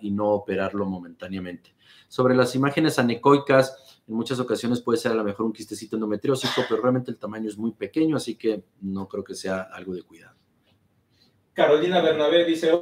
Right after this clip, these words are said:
Speaker 2: "Hola, buenas noches. Tengo
Speaker 1: Buenas noches.
Speaker 2: problemas para quedar embarazada. Tengo más de
Speaker 1: Ujú.
Speaker 2: diez años intentando quedar y nada."
Speaker 1: Pues ven a Carafam, ¿qué puedo decirte? Aprovecha ahorita el verano que tenemos las promociones y con gusto podemos atenderte y ayudarte.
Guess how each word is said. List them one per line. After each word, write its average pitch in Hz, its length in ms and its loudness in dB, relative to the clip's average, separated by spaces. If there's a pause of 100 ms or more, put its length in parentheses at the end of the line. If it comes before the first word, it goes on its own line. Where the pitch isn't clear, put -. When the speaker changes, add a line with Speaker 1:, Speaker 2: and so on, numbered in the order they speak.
(100)
Speaker 2:
"Hola, 202 260 4
buenas 190 280 0
noches. 196 520 -2
Tengo 208 380 2
Speaker 1:
Buenas 214 120 -2
noches. 170 160 4
Speaker 2:
problemas 180 380 2
para 143 220 2
quedar 156 220 2
embarazada. 160 680 0 (140)
Tengo 160 220 -4
más 160 180 -2
de 151 80 0
Speaker 1:
Ujú. 269 80 -4
Speaker 2:
diez 381 220 2
años 190 260 -4
intentando 160 600 -6
quedar 151 440 -2
y 127 100 -6
nada." 117 340 -6 (1500)
Speaker 1:
Pues 95 180 -4
ven 110 160 2
a 123 80 2
Carafam, - 440 -2
¿qué 104 100 -6
puedo 123 180 2
decirte? - 320 0
Aprovecha 110 400 0
ahorita 120 220 -2
el 120 60 -2
verano 113 340 2
que - 80 -2
tenemos 107 360 -2
las 120 120 -4
promociones 117 720 -2 (300)
y 98 80 -10
con 95 140 -10
gusto 98 240 -6
podemos 104 300 -2
atenderte 92 640 0
y 92 160 0
ayudarte. 85 460 -8